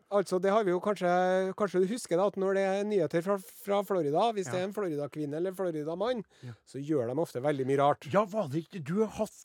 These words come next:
Speaker 2: nyheter der folk har drevet og, og sett det på verandaer og slikt?
Speaker 1: Ja, du kan
Speaker 2: Det
Speaker 1: google Florida Man, og du vil ikke tro. Han skulle bare google Florida Man. Nå vil han advare
Speaker 2: Ikke
Speaker 1: andre
Speaker 2: visste
Speaker 1: mot å
Speaker 2: Are
Speaker 1: gjøre
Speaker 2: Sende
Speaker 1: sånn.
Speaker 2: Osen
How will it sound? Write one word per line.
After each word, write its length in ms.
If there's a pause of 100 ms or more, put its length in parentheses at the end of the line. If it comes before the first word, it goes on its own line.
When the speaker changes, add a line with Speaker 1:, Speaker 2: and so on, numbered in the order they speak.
Speaker 2:
nyheter 340
der 220
folk 240
har 80
drevet 240
og, 220
og 100
sett 240
det 160
på 400
verandaer 540
og 100
slikt? 160
Speaker 1:
Ja, 240
du 140
kan 160
Speaker 2:
Det 100
Speaker 1:
google 400
Florida 540
Man, 320
og 180
du 80
vil 240
ikke 180
tro. 380 (480)
Han 140
skulle 340
bare 320
google 320
Florida 480
Man. 380 (100)
Nå 340
vil 120
han 340
advare 720
Speaker 2:
Ikke 0
Speaker 1:
andre 140
Speaker 2:
visste 240
Speaker 1:
mot 100
å 160
Speaker 2:
Are 80
Speaker 1:
gjøre 200
Speaker 2:
Sende 200
Speaker 1:
sånn. 80
Speaker 2:
Osen 340